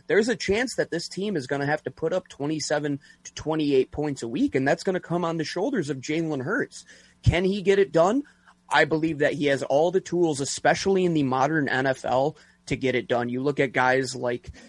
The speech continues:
Josh Allen, for example, who was not as, I would say, polished as a player like Jalen Hurts coming out of college.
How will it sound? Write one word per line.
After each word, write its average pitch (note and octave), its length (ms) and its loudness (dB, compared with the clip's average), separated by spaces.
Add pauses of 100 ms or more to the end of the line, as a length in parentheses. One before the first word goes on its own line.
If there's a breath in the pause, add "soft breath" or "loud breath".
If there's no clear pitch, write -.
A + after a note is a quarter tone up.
(180 loud breath)
Josh D3 400 0
Allen, C3 340 0
for B2 240 -6
example, B2 520 -4
who C#3+ 100 -4
was C3+ 360 -2
not D3+ 280 0
as, B2+ 540 -2
I B2+ 80 -4
would B2 200 -6
say, A#2+ 280 -4
polished D3+ 580 0
as G3+ 120 -4
a G3+ 60 -6
player G3+ 320 -2
like G3+ 220 -2
Jalen G3+ 360 0
Hurts G3+ 240 0
coming F#3+ 260 -4
out F#3 140 -2
of F#3+ 100 -16
college. G#3 420 -4